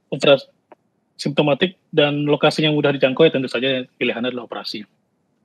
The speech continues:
Maksudnya saya lokasi superficial. Apabila dia terjadi di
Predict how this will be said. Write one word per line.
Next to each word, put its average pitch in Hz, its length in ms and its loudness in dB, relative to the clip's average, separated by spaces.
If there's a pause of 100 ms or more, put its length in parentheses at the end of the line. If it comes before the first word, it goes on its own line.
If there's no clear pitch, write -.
(500)
Maksudnya 131 400 -8
saya 131 160 0
lokasi 131 240 -6
superficial. 113 480 -8 (160)
Apabila 143 480 4
dia 147 560 0 (480)
terjadi 160 560 4
di - 260 -4